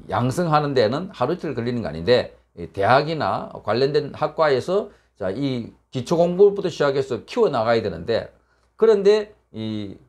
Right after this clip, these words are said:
대학 정원에 묶여 있어가지고, 자, 수도권에서 대학 정원을 더 늘리면은 지방에 타격받으니까 그래서,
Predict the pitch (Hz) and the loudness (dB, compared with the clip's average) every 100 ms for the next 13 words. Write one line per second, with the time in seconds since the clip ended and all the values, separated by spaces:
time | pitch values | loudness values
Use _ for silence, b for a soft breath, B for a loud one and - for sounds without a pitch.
0 | _ _ _ 120 120 180 185 - 127 175 | _ _ _ 2 4 4 2 0 2 2
1 | 202 123 165 143 110 85 82 - - _ | 0 0 -2 -2 -2 -4 -8 -14 -20 _
2 | _ _ _ - 90 - 226 226 220 180 | _ _ _ -14 -12 -2 2 4 2 0
3 | 151 156 - 117 131 120 123 139 147 120 | 0 0 2 2 2 2 2 2 0 0
4 | 123 151 147 131 151 160 135 98 b _ | 0 0 0 0 2 0 -2 -6 b _
5 | - 196 202 160 - 123 117 127 120 92 | 2 4 2 -2 -4 -4 -2 -2 -2 -6
6 | - 71 - _ _ - 202 196 196 220 | -10 -14 -14 _ _ 0 2 4 2 0